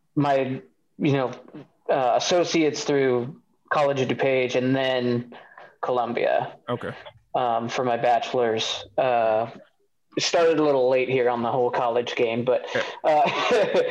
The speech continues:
Speaker 1: <laughs> but that's what I've always really, you know, wanted to do outside of music, um, is just writing constantly. I me-, take time every day to do that, and that's my, my escape, uh, personally.
Speaker 2: Awesome. Then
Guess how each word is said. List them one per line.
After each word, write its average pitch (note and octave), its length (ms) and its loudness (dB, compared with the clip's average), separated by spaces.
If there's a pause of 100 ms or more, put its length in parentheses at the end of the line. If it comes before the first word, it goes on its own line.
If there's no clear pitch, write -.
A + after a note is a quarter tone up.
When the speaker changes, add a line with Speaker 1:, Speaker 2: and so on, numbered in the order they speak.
Speaker 1:
<laughs> - 160 -16
but F3+ 100 2
that's G3+ 160 2
what G3 140 4
I've F3 80 2
always D#3+ 320 2
really, D#3+ 420 2 (100)
you D#3 120 2
know, C#3+ 100 2
wanted D3 300 2
to C3+ 80 -2
do C#3+ 180 4
outside C#3 480 2
of B2+ 80 -2
music, C3 560 0 (160)
um, A#2 340 0
is A#2+ 120 0
just B2+ 320 -2
writing A#2+ 480 0
constantly. A#2+ 840 -2
I A#2+ 240 0
me-, B2 240 0
take B2+ 240 -2
time A#2+ 240 -2
every A#2+ 240 -2
day A#2+ 180 0
to A#2+ 80 -2
do A#2+ 220 0
that, A#2+ 220 2
and A#2+ 100 -2
that's A#2+ 180 -2
my, A#2 300 0 (880)
my A#2+ 240 0
escape, A#2 560 -2 (280)
uh, A#2+ 260 2
personally. B2 760 -4 (640)
Speaker 2:
Awesome. - 300 -14 (1600)
Then - 320 -14